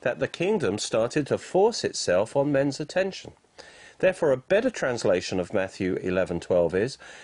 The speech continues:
"From the days of John the Baptist until now, the kingdom of heaven forces itself on men's attention, and the forceful ones lay hold of it, for all the prophets and the law prophesied until John." According to Jesus,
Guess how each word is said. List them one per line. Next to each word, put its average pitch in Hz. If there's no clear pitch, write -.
"From 190
the 247
days 160
of 113
John 156
the 214
Baptist -
until 131
now, 101
the -
kingdom 175
of 185
heaven 98
forces 175
itself 104
on 87
men's 107
attention, 120
and 107
the 104
forceful 180
ones 80
lay 104
hold 156
of 82
it, -
for -
all 294
the 233
prophets -
and 98
the 90
law 82
prophesied 87
until 85
John." 76
According 254
to -
Jesus, 98